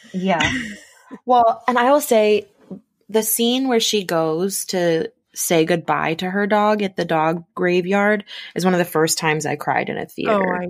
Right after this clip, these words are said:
Speaker 2: know. Oh, really?
Speaker 1: Yeah.
Speaker 2: Oh. See, and your dogs are so different, so that's not a valid fear to have. That's kinda like the fear I have of kids,
Speaker 1: Mm-hmm.
Speaker 2: like, not loving them enough. But I wanna hear more about you crying in a theater for the first time. Was it, was it like a,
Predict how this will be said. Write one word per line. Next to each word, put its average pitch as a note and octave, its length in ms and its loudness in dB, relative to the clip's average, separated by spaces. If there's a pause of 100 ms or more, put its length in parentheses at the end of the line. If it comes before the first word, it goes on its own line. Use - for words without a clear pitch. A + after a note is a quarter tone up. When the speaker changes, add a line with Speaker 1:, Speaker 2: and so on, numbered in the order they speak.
(140)
Speaker 2:
know. F3 640 -8
Oh, B3+ 400 2
really? A3+ 720 -2 (300)
Speaker 1:
Yeah. B3 200 0
Speaker 2:
Oh. G3 680 0 (320)
See, F4 320 -2
and D#4 220 -2 (320)
your C#4+ 120 2
dogs E4+ 320 2
are E4 60 0
so D4 240 0
different, B3+ 400 -2
so - 100 -4
that's A3+ 260 -2
not A#3+ 180 0
a A3+ 40 0
valid G3+ 360 -2
fear G#3 220 0
to G#3+ 80 -2
have. A#3 220 0
That's G#3+ 160 0
kinda A3+ 220 -2
like A3 200 -2
the G3 100 -2
fear F#3+ 200 -2
I F#3 80 2
have F3+ 260 -2
of E3+ 160 -10
kids, F3+ 560 -6 (320)
Speaker 1:
Mm-hmm. F3+ 380 0
Speaker 2:
like, G3+ 120 -2 (460)
not G3 240 0
loving F#3+ 240 0
them G#3+ 120 0
enough. A3+ 240 -2 (320)
But C4+ 100 4
I C#4+ 100 4
wanna D#4 180 0
hear C#4+ 200 0
more A#3+ 200 2
about A3+ 280 2
you A#3 140 -2
crying A3 300 -2
in A3 60 -2
a G#3+ 40 -6
theater A3 240 -2
for G#3 120 -6
the G3+ 60 -2
first A3+ 260 -2
time. F#3+ 180 -2
Was G#3+ 180 0
it, - 140 -2 (340)
was G#3+ 160 2
it F#3 80 2
like F#3 160 0
a, - 260 -2